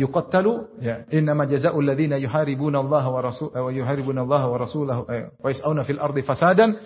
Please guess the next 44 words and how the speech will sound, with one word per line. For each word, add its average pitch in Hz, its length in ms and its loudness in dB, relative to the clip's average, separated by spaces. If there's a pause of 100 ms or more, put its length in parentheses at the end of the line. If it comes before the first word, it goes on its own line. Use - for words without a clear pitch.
(240)
ay 190 160 8
yuqattalu 127 640 4
aw 156 160 2
yusallabu 156 640 2
aw 160 160 0
tuqatta'a 160 480 -2
aydihim 151 480 0
wa 151 80 -2
arjuluhum 151 240 -2
min 175 160 4
khilafin 139 480 -2
aw 208 80 8
yunfau 175 320 4
minal 135 240 2
ard." 117 160 0
Itu 170 320 2 (560)
hiraba 156 480 6
atau 147 160 0
al-, 139 160 -2
al-, 131 680 -6 (280)
apa 143 80 0
namanya, 143 480 0
Qutta'ut 143 320 0
Tariq. 131 240 6 (160)
Sungguhnya 139 400 2
orang 139 240 4
yang 127 80 -6
Qutta'ut 131 240 -8
Tariq 175 320 0
itu 185 140 -4
ada 160 100 4
syarat-syaratnya 160 560 2
kapan 165 240 0
seorang 160 320 0
dikatakan 147 480 -2
sebagai 131 400 -2
pemberontak. 131 560 4 (400)
Ada, 156 160 10
saya 151 120 6
dibahas 151 200 8
dalam 147 160 6
buku 131 240 2
fikih. 135 180 -2 (520)
Itu 143 560 0